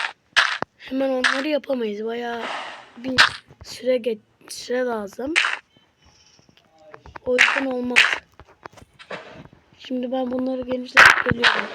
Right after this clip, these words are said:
Arkadaşlar geldim şimdi. Ee, ben buraya ev yapmaya başladım. Şuraya bir çıkalım.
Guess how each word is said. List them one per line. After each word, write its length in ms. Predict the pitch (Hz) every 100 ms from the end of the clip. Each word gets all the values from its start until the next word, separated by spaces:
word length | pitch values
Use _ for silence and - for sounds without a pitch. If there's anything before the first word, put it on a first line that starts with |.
| - - _ _ _ _ - - _ _ _ - - - - -
Arkadaşlar 840 | 294 262 247 - 302 320 - 311 269
geldim 680 | 233 277 302 294 339 359 330
şimdi. 520 | - 311 302 359 427 - - - -
Ee, 320 | 269 254 254 262
ben 340 | 247 285 277
buraya 220 | 285 302
ev 260 | 302 302 302
yapmaya 480 | 302 294 294 302 302
başladım. 580 | 285 - - 226 302 392 - - _ _ _ _ _ _ _ _ _ _ _ -
Şuraya 360 | - 233 240 226
bir 100 | 214 -
çıkalım. 500 | - - 294 262